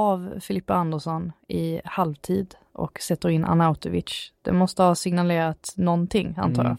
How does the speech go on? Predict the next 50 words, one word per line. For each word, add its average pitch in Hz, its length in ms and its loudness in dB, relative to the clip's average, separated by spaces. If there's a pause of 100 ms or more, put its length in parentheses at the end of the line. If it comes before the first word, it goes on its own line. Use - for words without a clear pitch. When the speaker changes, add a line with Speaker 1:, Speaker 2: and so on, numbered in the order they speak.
Speaker 1:
jag. - 100 -6
Jag 185 60 2
har 196 60 2
inte 202 140 0
sett 190 180 0
matchen, 180 460 0
men 175 160 0 (460)
Speaker 2:
Nej, 151 200 4
jag 151 80 6
har 175 60 6
inte 170 140 0
heller 165 180 4
sett, 135 320 0
eh, 139 80 4
någonting, 123 340 0
bara 135 200 2
notera 135 500 4
att, 117 80 -4 (540)
eh, 113 260 -2
det 120 220 0 (360)
fortsätter 165 460 2
att 135 100 4
spetsa - 360 2
till 170 180 2
sig 151 160 4
där 123 120 6
nere. 117 260 2
För - 100 -8
nu 143 60 0
har 170 100 8
vi 160 80 0
då 147 100 8
Cardiff 170 420 4
på 131 100 2
tjugoåtta 165 360 2
poäng. 120 260 2 (440)
Eh, 131 260 2
Burnley 170 420 6
som 156 160 2
förlorade 165 400 4
på 151 120 2
Anfield 143 500 2
på 143 120 0
trettio. 139 520 2
Southampton 170 560 4
som 127 120 -4
slog 147 300 2
Spurs 143 440 6
på 135 120 0
trettio. 110 480 0